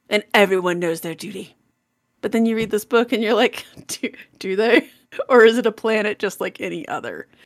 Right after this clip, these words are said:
That, yes, it breeds recidivism, like, obviously because of the eye, right? We get a whole lot of chaos kind of stuff, but it also breeds recidivism because of its culture, because of its high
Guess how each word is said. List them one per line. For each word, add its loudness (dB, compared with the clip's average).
That, 4
yes, 2
it -2
breeds -8
recidivism, -6
like, -4
obviously 0
because -8
of -12
the -6
eye, 2
right? -6
We -8
get -10
a -6
whole -8
lot -6
of -14
chaos -6
kind -10
of -12
stuff, -10
but -8
it -8
also -8
breeds -14
recidivism -12
because -16
of -20
its -20
culture, -16
because -6
of -12
its -12
high -4